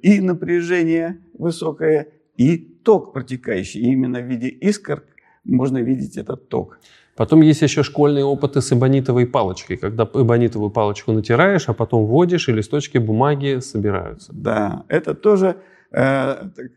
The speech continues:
Speaker 1: уже ближе относится к напряжению, к зарядам, к электронам. И, э,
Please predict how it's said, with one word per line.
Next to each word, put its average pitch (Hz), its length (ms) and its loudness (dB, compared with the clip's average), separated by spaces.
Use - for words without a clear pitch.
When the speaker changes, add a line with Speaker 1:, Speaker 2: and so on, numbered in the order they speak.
Speaker 1:
уже 127 300 0
ближе 120 380 -2
относится 110 400 -8
к - 40 -16
напряжению, 165 880 -2
к 170 80 -16
зарядам, 139 640 0
к - 80 -4
электронам. 139 840 -2
И, 123 540 4
э, 107 1040 -10